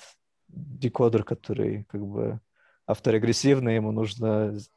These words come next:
декодировать один, э, шаг, потом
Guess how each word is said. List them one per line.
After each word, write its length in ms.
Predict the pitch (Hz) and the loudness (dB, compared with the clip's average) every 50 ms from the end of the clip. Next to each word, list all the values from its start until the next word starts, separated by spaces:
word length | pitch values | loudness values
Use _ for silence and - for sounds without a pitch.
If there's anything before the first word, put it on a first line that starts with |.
| _ _ _ _ _ _ - - - - - - - _ | _ _ _ _ _ _ -20 -20 -20 -20 -20 -20 -14 _
декодировать 680 | - 117 - 131 117 113 123 117 117 113 107 101 - | -2 0 2 2 4 6 6 6 8 6 6 4 4
один, 420 | 120 113 110 127 147 151 151 147 135 | 2 4 6 4 4 6 4 4 4
э, 560 | 127 127 123 120 120 117 113 113 110 107 - - _ _ _ _ - - - - - - _ _ _ - | 6 6 6 6 6 6 6 4 4 2 -2 -4 _ _ _ _ -20 -20 -20 -20 -20 -20 _ _ _ -16
шаг, 420 | - - - - 117 110 - - - | -14 -6 0 2 4 4 2 0 -4
потом 360 | _ 117 - - 120 113 101 | _ -8 -4 -2 -4 -4 -4